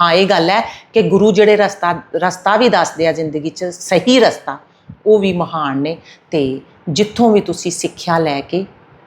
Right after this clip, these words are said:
ਕੁਛ ਵੀ ਲੈ ਕੇ ਆਪਣੇ, ਅਹ, ਜ਼ਿੰਦਗੀ 'ਚ ਕੁਛ ਪਾਇਆ, ਕੁਛ ਕੀਤਾ ਤੇ ਉਸ ਨੂੰ ਤੁਸੀਂ, ਅ, ਅ, ਬਲੈਸਡ ਮਹਿਸੂਸ ਕਰਦੇ ਹੋ।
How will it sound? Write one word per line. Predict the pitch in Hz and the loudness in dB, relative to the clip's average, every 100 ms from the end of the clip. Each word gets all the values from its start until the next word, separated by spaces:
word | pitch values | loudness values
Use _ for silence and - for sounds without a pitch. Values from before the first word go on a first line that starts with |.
| - - | -8 0
ਕੁਛ | 233 226 | 0 0
ਵੀ | 196 185 | -2 -2
ਲੈ | 151 131 | -2 -8
ਕੇ | - 170 - _ - | -10 -12 -14 _ -4
ਆਪਣੇ, | 170 - 175 180 | -4 -2 -2 -2
ਅਹ, | 175 - - - 151 151 147 143 | -8 -20 -16 -6 -4 -4 -6 -6
ਜ਼ਿੰਦਗੀ | 139 139 180 160 160 | -6 0 2 2 0
'ਚ | 170 | -2
ਕੁਛ | - 160 - | -4 -6 -4
ਪਾਇਆ, | - 151 156 175 - - _ | 0 2 2 0 -6 -20 _
ਕੁਛ | 175 - | -8 -8
ਕੀਤਾ | - 151 - 175 175 - - - - | -6 -6 -2 -4 -4 -8 -20 -14 0
ਤੇ | 151 135 - | 2 2 2
ਉਸ | 190 185 | 0 2
ਨੂੰ | 175 | 0
ਤੁਸੀਂ, | 165 - 170 | -2 -2 0
ਅ, | |
ਅ, | 151 - 151 147 | 0 -2 -2 -2
ਬਲੈਸਡ | 131 175 190 - | 0 2 2 2
ਮਹਿਸੂਸ | 208 190 180 156 - | 2 2 0 -6 -4
ਕਰਦੇ | 160 143 156 | -6 -4 -6
ਹੋ। | 175 | -6